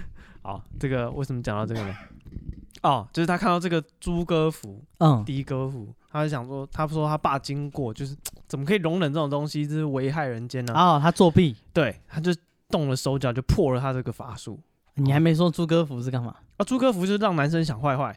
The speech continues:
Speaker 2: 哦，想坏坏。
Speaker 1: 对，因为我
Speaker 2: 嗯。
Speaker 1: 后来找这个朱哥符的这个资料，
Speaker 2: 嗯。
Speaker 1: 发现沈玉琳也有一个故事。
Speaker 2: 这是认真的吗？
Speaker 1: 那我不知道是不是认真的，
Speaker 2: 嗯。
Speaker 1: 反正他就说他在公司得罪一个小人。
Speaker 2: 嗯。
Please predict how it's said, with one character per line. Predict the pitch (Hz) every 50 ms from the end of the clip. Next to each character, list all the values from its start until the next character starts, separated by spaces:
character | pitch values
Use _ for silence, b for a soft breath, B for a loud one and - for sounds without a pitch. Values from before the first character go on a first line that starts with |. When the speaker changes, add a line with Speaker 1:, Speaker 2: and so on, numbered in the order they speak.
| - _
Speaker 2:
哦， | - 135 120 110 104 98
想 | - - 135 117
坏 | 123 160 156 139
坏。 | 143 131 113 -
Speaker 1:
对， | - 143 120 95 135 - _ -
因 | 175
为 | 185 190
我 | 175 151 139 135 139
Speaker 2:
嗯。 | 143 151
Speaker 1:
后 | 147 196 196
来 | 170 160
找 | 156 - 131 127
这 | 139 165 165
个 | 156 - - - - _
朱 | - 165 165 165
哥 | 160 170 160 156 160
符 | 151 - - 120 120
的 | 120 123 120
这 | 117 139 127
个 | 127 120 117 117 113
资 | - - 135 139
料， | 135 135 123 101 - - _ _
Speaker 2:
嗯。 | - 143 123 104 98
Speaker 1:
发 | - - 180
现 | 196 185
沈 | - - 127 127
玉 | 151 185 185
琳 | 147 139 135
也 | 139
有 | 139 127
一 | 123 117
个 | 123 120
故 | - 135 123 113
事。 | - 120 107 98 - - - - - - _ _ _ _ _ _
Speaker 2:
这 | - 135 123 107 110 -
是 | - - - 139
认 | 127 123 110 107
真 | - 104 95 98
的 | 95
吗？ | 87 - -
Speaker 1:
那 | - 214 208 - -
我 | - 185 151 139
不 | 139 170
知 | - 175
道 | 165 165 139
是 | 139 139
不 | 139
是 | 139
认 | 127 120
真 | 117 127 120 113
的， | 110
Speaker 2:
嗯。 |
Speaker 1:
反 | 160 143 135
正 | 156 170
他 | 196 202
就 | 196
说 | 175 190 190
他 | 175 180 190
在 | 190 185
公 | - 180 170 165
司 | 165 - - 156 147
得 | - 139 131 131
罪 | - 165 147 131
一 | 120
个 | 131 123
小 | - - 107 104
人。 | 101 - 95 - 151 - -
Speaker 2:
嗯。 | 170 147 127 104 98